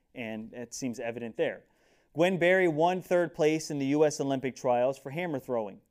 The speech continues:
As the three participants stood on the platform in their respective places, Gwen Berry shrugged to the side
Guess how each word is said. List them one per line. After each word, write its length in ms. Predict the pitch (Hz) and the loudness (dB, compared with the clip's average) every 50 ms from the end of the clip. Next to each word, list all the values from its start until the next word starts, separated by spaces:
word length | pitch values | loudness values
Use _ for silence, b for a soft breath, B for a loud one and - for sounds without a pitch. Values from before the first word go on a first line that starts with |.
| _ b b b b b b b b | _ b b b b b b b b
As 160 | - 151 156 151 | 2 2 2 2
the 100 | 170 151 | 0 -2
three 260 | - 156 165 196 220 | 0 2 4 4 4
participants 1000 | 208 - 175 - - 196 202 190 - 190 - - 175 165 151 143 131 - - - | 2 -2 -6 0 2 2 2 4 0 -2 -2 0 0 0 0 0 -2 -6 -12 -16
stood 480 | 156 - - - - 175 175 180 190 196 | -14 -14 -14 -4 0 2 2 4 2 2
on 160 | 190 156 156 | 0 -2 -4
the 80 | 151 131 | -4 -6
platform 720 | - - - 170 185 175 160 - - 147 135 131 131 131 | -4 -2 0 0 0 -2 -4 -8 -8 -6 -4 -4 -4 -4
in 180 | 120 139 135 135 | -6 -6 -4 -2
their 140 | 135 139 | 0 0
respective 560 | 156 160 160 - - - 160 147 151 151 131 - | 0 -2 -4 -6 -2 -2 -2 0 0 -4 -6 -4
places, 560 | - 165 160 160 151 - 131 120 117 113 117 | -2 -2 -2 -2 -2 -4 -8 -8 -8 -8 -10
Gwen 320 | 117 131 139 147 160 135 | -6 -4 -4 -4 -4 -2
Berry 300 | 151 151 147 147 143 139 | -2 0 0 0 0 -2
shrugged 520 | 127 - - - - 151 151 160 170 165 - | -4 -8 -12 -4 0 0 2 2 0 -2 -6
to 60 | - | -10
the 120 | 165 151 143 | -10 -10 -10
side 500 | - - 156 139 139 139 143 147 143 | -8 -6 -4 -4 -2 -2 -4 -4 -6